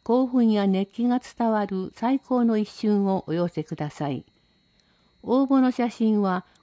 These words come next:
広報誌に掲載するほか、市ホームページ、YouTubeでも紹介します。ただし、紙面の都合により、応募いただいたすべての写真を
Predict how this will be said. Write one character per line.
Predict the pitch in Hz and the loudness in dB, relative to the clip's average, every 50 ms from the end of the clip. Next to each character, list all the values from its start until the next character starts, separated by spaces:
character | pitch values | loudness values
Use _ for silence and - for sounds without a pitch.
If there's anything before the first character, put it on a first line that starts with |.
| _ - | _ -6
広 | - 254 269 269 254 | -2 0 0 0 0
報 | 277 277 262 254 | 0 0 0 0
誌 | - - 202 175 | -2 -2 -2 0
に | 165 160 165 | 0 0 0
掲 | - - 190 190 196 | -2 -2 -2 -2 -2
載 | - - 190 180 180 - | -2 -4 -4 -4 -4 -4
す | - 175 | -4 -4
る | 165 165 | -4 -4
ほ | 151 170 156 151 | -4 -6 -6 -6
か、 | - - 156 151 147 - _ _ _ _ _ _ _ | -6 -6 -4 -4 -6 -8 _ _ _ _ _ _ _
市 | - - 233 226 226 - _ | -8 -4 -4 -4 -4 -4 _
ホ | - 247 247 240 | -4 -2 0 2
ー | |
ム | 240 233 226 | 2 2 0
ペ | - - 233 220 190 151 | 0 -2 -2 0 0 -2
ー | 151 | -2
ジ、 | - 147 143 - - _ _ _ - | -4 -4 -6 -6 -8 _ _ _ -4
YouTube | 208 233 247 247 233 - - 262 247 220 196 185 180 | -2 0 0 0 -2 -2 0 0 0 2 0 0 0
で | 190 214 220 | 0 2 2
も | 202 170 156 151 | 2 2 0 -2
紹 | - - 180 170 165 - | -4 -4 -2 -2 -2 -4
介 | - 160 151 147 | -4 -4 -4 -6
し | - - - | -6 -4 -4
ま | 139 139 160 | -2 -2 -4
す。 | - - - - _ _ _ _ _ _ _ _ _ _ _ _ _ _ _ _ _ _ _ _ _ _ _ _ _ _ _ _ _ - | -6 -10 -16 -20 _ _ _ _ _ _ _ _ _ _ _ _ _ _ _ _ _ _ _ _ _ _ _ _ _ _ _ _ _ -10
た | - 208 | -6 -4
だ | 214 208 190 | -4 -4 -4
し、 | - - - 160 - - | -6 -6 -8 -8 -8 -8
紙 | - - 262 285 | -4 2 4 4
面 | 285 269 247 214 190 | 6 6 4 4 2
の | 170 160 - | 0 -2 -2
都 | - - 190 | -2 0 0
合 | 202 208 202 196 196 | 2 2 2 2 2
に | 190 185 180 | 2 0 0
よ | 170 165 165 | 0 -2 -2
り、 | 170 165 170 170 _ _ _ _ _ _ | -4 -4 -6 -6 _ _ _ _ _ _
応 | - 208 247 269 | -4 -2 -2 0
募 | 247 - 262 247 | 0 0 0 0
い | 240 233 | 0 0
た | 247 240 | -2 -2
だ | 233 240 | -2 -2
い | 233 226 | -2 -2
た | - - 214 214 196 185 | -2 -2 -4 -4 -4 -4
す | - 269 | -2 -2
べ | 269 294 277 | 0 0 0
て | - 202 | 0 -2
の | 196 190 185 | -2 -2 -2
写 | - - 190 185 | -4 -4 -6 -6
真 | - - 196 190 190 185 185 | -4 -4 -2 0 0 0 0
を | 175 175 180 | 0 -2 -4